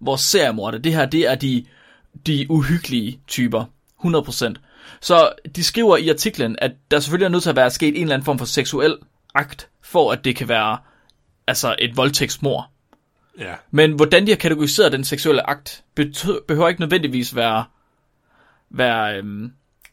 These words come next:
Speaker 1: hvad hedder det, vaginal penetrering, og det behøver heller ikke engang være anal penetrering. Fordi de siger faktisk, at den her gruppe her, de voldtager, basi-, altså, de, de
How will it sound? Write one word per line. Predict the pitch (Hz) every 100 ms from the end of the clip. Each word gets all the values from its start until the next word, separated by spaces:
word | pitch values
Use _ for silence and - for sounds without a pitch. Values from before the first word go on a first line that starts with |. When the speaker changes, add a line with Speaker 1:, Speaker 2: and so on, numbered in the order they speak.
| _ _ _ _
Speaker 1:
hvad | -
hedder | 135 127
det, | - - -
vaginal | 143 143 160
penetrering, | 135 120 - 147 120 113 -
og |
det | 131
behøver | 139 151 135
heller | 156 139
ikke |
engang | 135 135 107
være | 123 113 95
anal | 135 156 127
penetrering. | 120 110 - 98 127 -
Fordi | 156 151
de | 147 139
siger | 175 160
faktisk, | 170 156 -
at | 135 - - 180
den | 165
her |
gruppe | 147 175 156
her, | 123 117 _ _
de | 156 151
voldtager, | 156 - 120 - _ _ -
basi-, | 143 -
altså, | - 135
de, | 139 135 127 113
de | 131